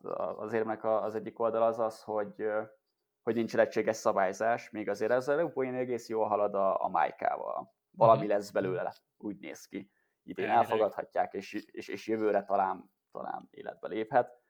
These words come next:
Speaker 1: Meglátjuk. Amerikában nyoma sincs ennek, hogy bármiféle egységes rezsimet, ö,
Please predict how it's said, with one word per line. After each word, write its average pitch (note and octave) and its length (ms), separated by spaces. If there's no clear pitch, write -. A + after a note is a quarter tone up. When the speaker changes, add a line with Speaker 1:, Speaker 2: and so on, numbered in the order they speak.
Speaker 1:
Meglátjuk. C3+ 720
Amerikában B2+ 540
nyoma A#2 200
sincs - 300
ennek, - 380
hogy G2+ 180
bármiféle G2 480
egységes - 500
rezsimet, - 480
ö, A#1 340